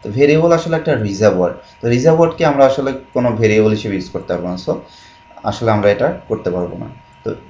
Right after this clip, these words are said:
রিজার্ভ ওয়ার্ডের জন্য যদি কমপ্লিট লিস্ট, আহ, পেতে চান, তাহলে সেক্ষেত্রে আপনারা Google-এ সার্চ করতে পারেন just JavaScript রিজার্ভ ওয়ার্ড লিস্ট, আপনারা পেয়ে যাবেন খুব সহজেই। আহ, অথবা, আহ, আমার সবচেয়ে পছন্দ জাভাস্ক্রিপ্টের জন্য যে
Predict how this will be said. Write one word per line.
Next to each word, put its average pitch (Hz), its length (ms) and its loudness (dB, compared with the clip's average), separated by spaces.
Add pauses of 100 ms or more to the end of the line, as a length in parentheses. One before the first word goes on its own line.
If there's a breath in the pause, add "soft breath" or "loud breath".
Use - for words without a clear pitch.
রিজার্ভ 160 400 4
ওয়ার্ডের 185 260 0
জন্য 170 280 0
যদি 156 180 -4
কমপ্লিট 123 460 0
লিস্ট, 127 340 0
আহ, 98 360 6
পেতে 127 200 -2
চান, 113 340 -2
তাহলে 110 180 0
সেক্ষেত্রে 117 440 -4
আপনারা 107 240 -4 (100)
Google-এ 131 280 2
সার্চ 143 280 -2
করতে 123 260 -6
পারেন 120 200 -6
just 98 500 -4
JavaScript 104 500 0
রিজার্ভ 92 260 0
ওয়ার্ড 92 200 0
লিস্ট, - 240 -8
আপনারা 98 460 -6
পেয়ে 107 140 -2
যাবেন 101 300 -4 (180)
খুব 90 100 -14
সহজেই। 95 380 -2 (500 loud breath)
আহ, 95 380 -4
অথবা, 165 680 2
আহ, 95 400 -2 (840)
আমার 127 140 2
সবচেয়ে - 340 -2
পছন্দ 113 600 0 (200)
জাভাস্ক্রিপ্টের 104 580 -2
জন্য 104 340 -6
যে 98 280 -4